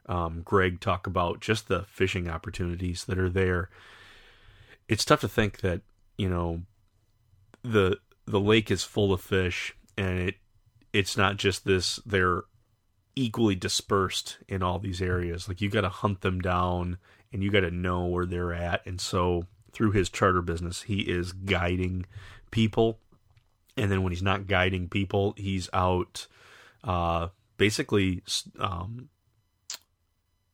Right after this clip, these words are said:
just getting a lay of where the fish are at. He's having to take notes,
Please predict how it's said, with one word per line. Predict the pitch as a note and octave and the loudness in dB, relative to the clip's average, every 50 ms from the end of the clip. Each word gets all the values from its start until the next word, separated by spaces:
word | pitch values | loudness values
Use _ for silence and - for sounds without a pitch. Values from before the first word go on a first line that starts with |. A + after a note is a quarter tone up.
| _ - | _ -8
just | - A2+ A2 - - _ _ _ _ _ - G#2+ | -6 -4 -4 -4 -6 _ _ _ _ _ -12 0
getting | G2 G#2+ A2+ A#2+ A2+ | 2 2 4 4 4
a | G2+ | 2
lay | F#2+ F#2+ F#2+ F#2+ G2+ G2+ | 2 4 4 6 6 4
of | F2+ F2+ - | 4 2 2
where | F#2+ F#2+ G2 G2 G#2 G#2 | 4 6 6 8 6 6
the | G#2 G2+ | 4 0
fish | - - - G#2 G#2 - - | -2 0 0 0 2 2 2
are | G2 F#2 F2+ | 2 4 4
at. | F#2 G2 F#2+ G2+ G2+ - | 4 4 2 0 -4 -10
He's | - G2+ G2+ A2 A2 - | -8 -4 -2 -2 -2 -2
having | - - G2+ G2 G2 F#2+ G2+ G2 F#2+ | -4 0 0 2 2 2 0 -2 -4
to | - - - F#2+ F#2 F#2 F#2 F#2 | -6 -4 -2 0 0 0 0 -2
take | - - G2 F#2 - | -2 -2 -4 -2 0
notes, | G#2+ G2 F#2+ G2 G2+ - - - - | 0 0 2 2 0 -2 -4 -8 -10